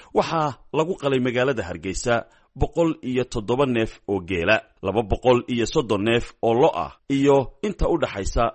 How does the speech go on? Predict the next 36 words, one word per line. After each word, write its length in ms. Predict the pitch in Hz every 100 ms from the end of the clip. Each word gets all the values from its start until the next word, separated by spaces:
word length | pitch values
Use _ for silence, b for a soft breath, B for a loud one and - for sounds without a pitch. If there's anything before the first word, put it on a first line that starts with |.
| -
saddex 360 | - 185 156
kun 180 | - 151
iyo 120 | 131
toddoba 360 | 120 120 101 139
boqol 420 | 117 104 117 117 110 _ _ _ -
ilaa 260 | 160 139
iyo 160 | 120 117
afar 280 | 151 - 92
kun 200 | - 117
oo 100 | 98
neef 280 | 90 113 113 - _ _ _ _
oo 120 | - 120
adhiya. 340 | 98 85 98 117 _ _ _
Laakiin 320 | - 87 - 110
Sabtidii, 680 | - 147 - 92 117 117 B B B
khasaarihii 520 | 123 120 120 139 147 120
dabku 300 | 156 147 113 101
u 40 |
dhacay, 360 | 95 92 123 117 B -
waxaa 220 | - 175
magaalada 400 | 160 143 147 160
Hargeysa 420 | 135 113 120 - 151
lagu 240 | 131 147
qalay 300 | - 120 113 -
oo 100 | 131
keliyata 600 | - 123 92 90 - 117 - b b -
toddoba 340 | 120 147 143
neef 280 | 143 113 -
oo 80 | 92
geela, 400 | 85 107 101 90 -
sida 240 | - 101
uu 60 | 95
sheegayo 500 | - 127 104 101 110 107 B B
Maxamed 380 | 113 113 139 120
Cabdi 280 | 123 120
Frostery, 560 | 120 139 165 - 95 117